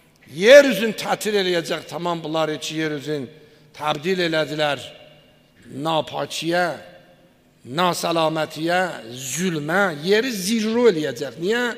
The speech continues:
Çünki burada zülm olub. Yevmə tübəddəlul ardu qeyrəl ardu.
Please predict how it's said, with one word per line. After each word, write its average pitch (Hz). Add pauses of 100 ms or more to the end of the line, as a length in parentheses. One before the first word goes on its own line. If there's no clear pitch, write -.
(220)
Çünki 220
burada 208
zülm 185
olub. 123 (480)
Yevmə 208 (160)
tübəddəlul 214
ardu 160 (720)
qeyrəl 151
ardu. 123